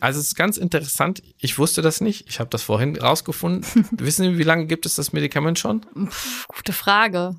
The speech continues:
Speaker 2: aber also zumindestens mal, seit ich Jugendliche bin, kenne ich die. Also
Speaker 1: Ja.
Speaker 2: ich sag mal so zwanzig, fünfundzwanzig Jahre hätte ich jetzt gedacht.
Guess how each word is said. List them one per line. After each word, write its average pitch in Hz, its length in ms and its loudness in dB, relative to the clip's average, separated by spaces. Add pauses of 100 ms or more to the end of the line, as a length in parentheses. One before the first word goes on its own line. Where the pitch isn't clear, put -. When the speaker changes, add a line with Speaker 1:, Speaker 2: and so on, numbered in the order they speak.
Speaker 2:
aber 175 500 6 (220)
also 175 400 0 (360)
zumindestens 240 560 8
mal, 220 220 6
seit 214 140 4
ich 196 160 -4
Jugendliche 202 480 4
bin, 202 360 6
kenne 220 240 2
ich - 120 -4
die. 190 420 4
Also 185 280 4
Speaker 1:
Ja. 185 320 4
Speaker 2:
ich 185 120 -4
sag - 160 -2
mal 180 200 6
so 180 260 -2 (920)
zwanzig, 208 440 4
fünfundzwanzig 208 500 2
Jahre 185 200 2
hätte 254 140 4
ich 254 60 2
jetzt 285 160 2
gedacht. 214 460 4